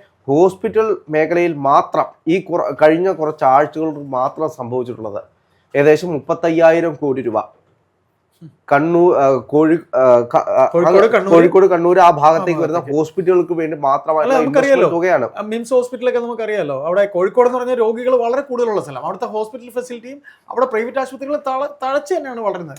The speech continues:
Speaker 1: അല്ല, പ-, ആ, അവിടെ, ആ, എന്തുകൊണ്ട് പ്രൈവറ്റ് ഹോസ്പിറ്റലുകൾക്ക്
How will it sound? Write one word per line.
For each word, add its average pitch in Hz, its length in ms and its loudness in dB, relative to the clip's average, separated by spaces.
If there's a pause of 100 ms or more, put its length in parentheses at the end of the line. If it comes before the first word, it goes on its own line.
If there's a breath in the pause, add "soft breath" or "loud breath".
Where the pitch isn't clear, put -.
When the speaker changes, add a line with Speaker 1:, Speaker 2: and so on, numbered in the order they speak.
Speaker 1:
അല്ല, 226 140 6
പ-, 165 180 0
ആ, 147 440 2
അവിടെ, 202 580 4
ആ, 135 280 6
എന്തുകൊണ്ട് 208 640 0
പ്രൈവറ്റ് 160 460 -2
ഹോസ്പിറ്റലുകൾക്ക് 165 800 -4